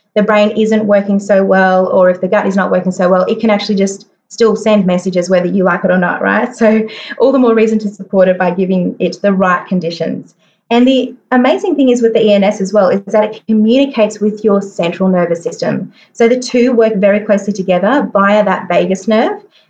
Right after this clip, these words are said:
And of course, it really can affect, yeah, the communication between the two. Now, we all know about neurotransmitters, right?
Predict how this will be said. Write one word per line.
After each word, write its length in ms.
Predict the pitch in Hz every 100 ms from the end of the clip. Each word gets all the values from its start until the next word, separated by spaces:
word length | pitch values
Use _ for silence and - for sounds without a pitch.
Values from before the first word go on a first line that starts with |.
| _
And 120 | 208
of 140 | 208 208
course, 520 | 226 208 208 - _ -
it 160 | 214
really 340 | 196 226 247 254
can 140 | 240
affect, 600 | 208 - 190 175 - - _ _ -
yeah, 440 | 254 330 156 190 190
the 320 | 196 202 196
communication 680 | 226 220 226 214 185 - 180
between 520 | 175 175 - 175 175
the 60 | 175
two. 460 | - 180 156 - - - - _ 240
Now, 240 | 247 233
we 300 | 226 262 320
all 100 | 370
know 140 | 285
about 180 | 214 196
neurotransmitters, 720 | 196 185 185 165 160 - -
right? 340 | 185 247 392